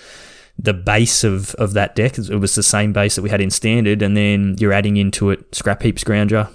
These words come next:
It's a good target to sacrifice. It's pretty easy to bring back from your graveyard.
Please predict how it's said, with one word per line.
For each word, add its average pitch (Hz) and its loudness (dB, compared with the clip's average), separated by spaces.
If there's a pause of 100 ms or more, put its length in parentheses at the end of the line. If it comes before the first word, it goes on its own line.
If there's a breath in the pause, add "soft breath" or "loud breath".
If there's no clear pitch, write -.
It's - -4
a 95 -2
good 90 -2
target 101 -2
to 101 0
sacrifice. 104 -2
It's 98 -6
pretty 98 -4
easy 101 -2
to 92 -6
bring 95 0
back 98 -4
from 101 -2
your 92 -4
graveyard. 107 0